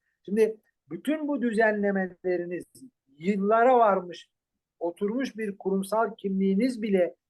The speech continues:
hala bunu kontrol edemezken, sözüm ona, bütün merkeziyetten bağımsız, özgür,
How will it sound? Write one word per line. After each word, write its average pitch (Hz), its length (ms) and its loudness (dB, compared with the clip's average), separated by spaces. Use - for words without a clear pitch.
hala 226 540 4
bunu 233 240 -2
kontrol 220 580 0
edemezken, 202 1000 0
sözüm 220 320 2
ona, 208 340 2
bütün 269 300 -8
merkeziyetten 220 1120 0
bağımsız, 202 800 0
özgür, 185 680 0